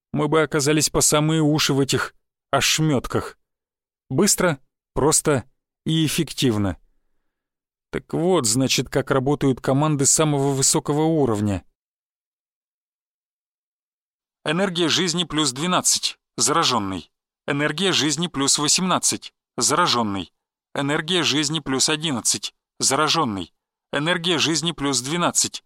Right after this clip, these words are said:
заражённый. Энергия жизни плюс семнадцать, заражённый.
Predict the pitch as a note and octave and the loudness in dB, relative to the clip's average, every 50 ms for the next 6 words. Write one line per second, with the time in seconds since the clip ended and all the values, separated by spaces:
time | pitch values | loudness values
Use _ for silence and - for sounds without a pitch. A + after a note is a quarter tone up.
0 | _ _ _ _ - B2 A#2 C3+ C#3 D#3 D3 - E3 D3+ A#2+ G#2 G2 F2+ D#2+ - | _ _ _ _ -4 -2 0 0 0 0 0 0 0 0 0 -2 -4 -6 -8 -12
1 | _ _ _ _ _ _ _ _ _ - C#3 D3+ F3 F3+ F3 D#3+ F3+ E3 B2+ - | _ _ _ _ _ _ _ _ _ -6 -4 -2 -2 -2 -2 -2 -2 0 0 0
2 | D3+ E3+ C#3+ D#3+ E3+ D3 - - C#3+ C#3 - - F3 D#3+ E3+ F3 E3+ - - - | 0 -2 -2 -4 -6 -4 -4 -2 0 0 2 2 0 0 0 0 0 0 0 -2
3 | A2 - - - _ _ _ _ _ - B2 A2+ C3 C#3+ D#3+ D3 C#3+ E3 D#3+ B2+ | -2 -4 -8 -12 _ _ _ _ _ -4 -2 0 0 0 0 2 0 0 0 -2
4 | G#2 G2 F#2 E2+ | -2 -4 -6 -10